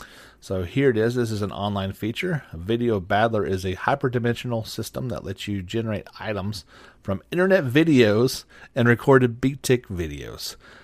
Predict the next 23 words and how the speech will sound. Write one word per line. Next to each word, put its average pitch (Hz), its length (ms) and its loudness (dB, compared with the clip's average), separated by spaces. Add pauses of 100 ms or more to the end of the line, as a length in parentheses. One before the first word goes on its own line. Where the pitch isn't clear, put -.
(380)
Simply 151 360 2
select 120 300 0
a 104 60 -2
video 120 260 6
to 117 80 0
generate 110 420 0
an 110 140 -6
item 123 380 -4
card. 82 360 -8 (200)
The 101 120 -6
item 107 300 -2
you 123 220 -2
get 135 340 -6
will 107 80 -10
depend 101 720 -8 (680)
on 87 400 -4 (200)
the 95 180 -4
video. 92 500 -2
Select - 320 -8
your 87 80 -10
favorite 107 380 -2
genre 113 380 -2
from - 240 -10